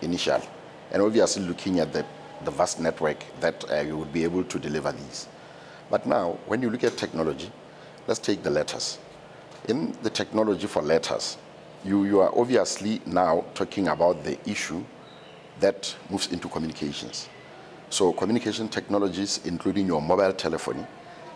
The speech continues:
gives you to diversify your network to be able now communicate better beyond just an ordinary letter.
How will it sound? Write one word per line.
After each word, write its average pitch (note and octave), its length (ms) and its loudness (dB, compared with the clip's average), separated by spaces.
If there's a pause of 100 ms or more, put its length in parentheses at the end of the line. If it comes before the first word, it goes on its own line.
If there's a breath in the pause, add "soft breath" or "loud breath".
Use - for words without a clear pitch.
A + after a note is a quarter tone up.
(100)
gives - 300 0
you G2 280 0 (140)
to - 80 -4
diversify E2+ 600 2
your D#2 160 0
network D2+ 500 0 (460 loud breath)
to F2+ 80 -6
be F#2 100 6
able F#2+ 180 6
now E2+ 140 2
communicate E2 480 -2
better D#2+ 260 2
beyond D#2 420 -2
just - 220 0
an D2 120 0
ordinary D2 340 -4
letter. - 280 -8